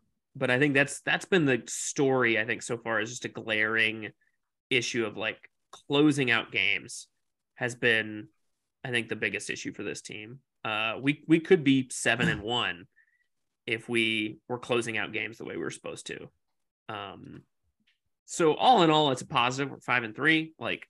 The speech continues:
winning record. We'll take it. But it's the, it's the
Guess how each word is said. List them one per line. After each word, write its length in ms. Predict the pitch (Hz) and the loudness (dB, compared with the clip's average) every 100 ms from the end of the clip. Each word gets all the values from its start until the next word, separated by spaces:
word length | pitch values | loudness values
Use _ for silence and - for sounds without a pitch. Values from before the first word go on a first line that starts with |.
| _ | _
winning 280 | 127 127 117 | -2 -2 2
record. 480 | 147 151 151 139 - _ - | 0 0 -2 -4 -16 _ -10
We'll 140 | 123 | -4
take 260 | 135 123 117 | 2 2 0
it. 180 | 101 _ _ _ _ _ _ _ _ - | -6 _ _ _ _ _ _ _ _ -4
But 120 | 123 | 0
it's 200 | 117 113 | 0 -2
the, 160 | - - | -6 -6
it's 140 | 123 | -6
the 140 | - | -8